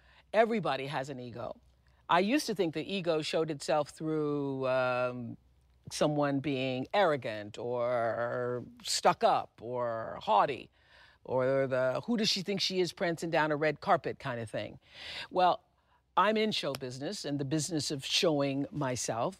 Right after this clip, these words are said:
So I'm aware that there's a lot of egotism involved in this business. And I always thought that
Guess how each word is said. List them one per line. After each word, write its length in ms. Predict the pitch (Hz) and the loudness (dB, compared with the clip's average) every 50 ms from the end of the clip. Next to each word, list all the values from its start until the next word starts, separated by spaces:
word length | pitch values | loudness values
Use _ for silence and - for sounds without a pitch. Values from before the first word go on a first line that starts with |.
| - _ - - - - - - - - - | -18 _ -20 -20 -20 -18 -16 -14 -14 -10 -6
So 260 | - - - 196 175 | -2 2 4 4 6
I'm 140 | 170 185 185 | 6 4 4
aware 420 | 185 175 160 160 190 190 196 196 | 2 0 0 2 2 4 4 2
that 180 | 175 175 160 - | 2 0 -4 -4
there's 240 | 175 165 160 147 156 | -4 -6 -4 -4 -4
a 40 | 151 | -4
lot 300 | 147 156 156 160 160 147 | 0 2 2 2 2 0
of 100 | 143 - - | -2 -4 -2
egotism 640 | - 214 165 185 165 147 - 165 147 143 147 139 | -2 -2 0 0 -2 -2 -4 -6 -6 -4 -4 -2
involved 600 | 139 139 131 139 131 120 117 117 127 147 175 170 - _ _ _ - | -2 -2 0 0 2 2 4 2 2 0 -2 -8 -16 _ _ _ -2
in 200 | 170 160 151 139 | 0 0 2 0
this 200 | 139 127 - - | 0 -2 -2 -4
business. 500 | - 139 127 135 - 123 143 143 - - - - - - _ - | -4 -6 -6 -6 -6 -6 -6 -6 -6 -10 -12 -18 -20 -18 _ -2
And 120 | - 185 | 2 4
I 140 | 190 190 196 | 4 4 4
always 480 | - 349 381 381 359 370 320 277 - - | 4 4 2 4 4 2 2 0 0 0
thought 280 | - 254 247 - - | 2 2 2 2 0
that 240 | - 196 185 - - | 0 -2 -2 -2 -4